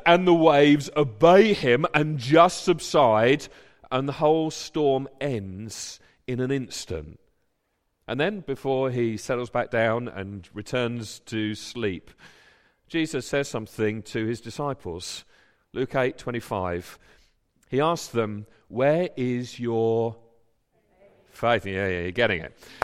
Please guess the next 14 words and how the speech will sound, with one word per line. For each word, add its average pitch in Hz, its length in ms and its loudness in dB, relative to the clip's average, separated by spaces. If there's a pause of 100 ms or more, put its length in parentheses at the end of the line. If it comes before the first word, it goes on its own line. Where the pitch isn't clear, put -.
(160)
There'll 95 160 -2
be 113 100 -6
plenty 127 400 0
more. 95 220 -4 (260)
It's 147 240 4
like, 185 380 2 (800)
he's 143 160 2
saying, 190 260 2 (1300)
"Who 285 200 6
do 392 60 2
you 440 60 4
think 202 280 0
I 226 180 6 (280)
am? 87 240 -6